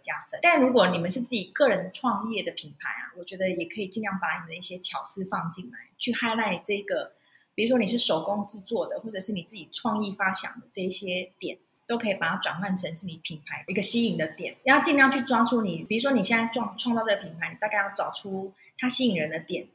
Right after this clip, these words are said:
然后作为你的前三名，前三名，然后你去打你这个品牌的诉求，品牌诉求要先出来。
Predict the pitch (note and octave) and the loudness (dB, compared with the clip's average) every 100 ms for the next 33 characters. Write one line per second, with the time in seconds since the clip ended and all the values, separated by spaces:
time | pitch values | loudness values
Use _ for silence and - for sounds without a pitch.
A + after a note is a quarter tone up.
0 | _ _ F3+ G#3+ A#3+ G#3 F3 E3 - D#3+ | _ _ -6 -2 2 2 2 0 -4 -2
1 | - E3+ F#3 G3 G3 D#3+ - _ _ _ | -2 -2 0 -2 -2 -6 -12 _ _ _
2 | _ - - G3 G3+ D#4+ G#3 D#3+ D3+ E3 | _ -6 -2 0 2 2 2 -2 -4 -4
3 | F#3+ G3+ F3 A3+ - - - E3 F#3+ - | -2 -2 -4 -6 -2 -2 -2 -6 -8 -12
4 | C#3+ - - - _ _ _ _ - F#3 | -14 -12 -12 -14 _ _ _ _ -4 -2
5 | F#3 A#3+ F3+ - - - _ _ - F3+ | 0 -2 0 -2 -2 -8 _ _ -6 -2
6 | F3+ F#3+ B3 F3+ E3+ F#3 F#3 F#3 - E3 | 0 0 0 2 2 2 0 -2 -2 -6
7 | - - | -6 -10